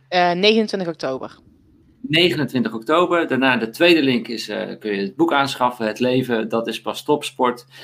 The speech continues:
Speaker 2: En als derde kun je dus claim je strategie-sessie. Kun je dus een aanvraag doen om gewoon, eh,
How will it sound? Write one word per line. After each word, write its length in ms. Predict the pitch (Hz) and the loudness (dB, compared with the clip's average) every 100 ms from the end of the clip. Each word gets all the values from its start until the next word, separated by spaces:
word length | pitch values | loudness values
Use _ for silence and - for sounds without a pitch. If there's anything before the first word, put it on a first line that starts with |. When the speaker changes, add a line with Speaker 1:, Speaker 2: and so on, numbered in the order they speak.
| - - | -20 -10
Speaker 2:
En 300 | - 139 139 | 0 4 4
als 260 | 131 117 117 | 4 2 4
derde 300 | 135 131 131 | 4 6 4
kun 120 | 131 | 2
je 120 | 123 113 | 4 4
dus 180 | 110 | 2
claim 300 | - 127 120 | 0 2 4
je 60 | 113 | 2
strategie-sessie. 920 | 110 113 - - 139 131 120 - 113 | 0 -2 -4 -2 -4 -2 -2 -2 -6
Kun 120 | 113 | -2
je 100 | 113 | 0
dus 220 | 110 107 107 | 2 -2 -2
een 200 | 104 98 | -2 2
aanvraag 460 | 131 131 131 120 | 2 2 2 0
doen 240 | - 123 117 | 0 2 2
om 120 | 110 | 0
gewoon, 200 | 113 113 | -2 0
eh, 180 | 110 | 0